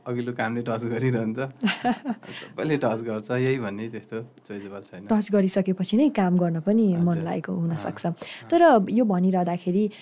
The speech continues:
Speaker 2: अ, दर्शक श्रोताहरूले चाहिँ कस्तो गीत रुचाउनुहुन्छ होला जस्तो लाग्छ तपाईँलाई?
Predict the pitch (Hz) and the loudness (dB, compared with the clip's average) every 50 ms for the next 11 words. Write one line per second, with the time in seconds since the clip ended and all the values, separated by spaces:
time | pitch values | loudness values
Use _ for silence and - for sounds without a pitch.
0 | - - - 127 165 170 175 180 180 180 220 247 254 - - 302 302 294 - - | -20 -6 0 2 4 4 6 6 6 8 8 6 6 6 4 4 4 4 4 2
1 | 269 262 262 220 190 180 180 175 226 233 226 - 285 311 302 - - 339 254 196 | 4 4 4 4 4 4 2 2 2 0 2 2 2 2 4 4 6 6 6 6
2 | 175 190 214 247 233 - - - - - - - 185 196 190 - 196 180 175 170 | 6 6 8 8 8 6 2 -6 -8 -4 0 2 4 4 4 4 2 2 2 0
3 | 170 165 160 156 160 170 165 165 165 170 175 160 - - 190 - 190 - 180 165 | 0 -2 -4 -6 -6 -6 -6 -4 -4 -6 -6 -6 -8 -10 -12 -12 -12 -12 -12 -12
4 | 175 185 180 - 196 | -10 -10 -10 -10 -12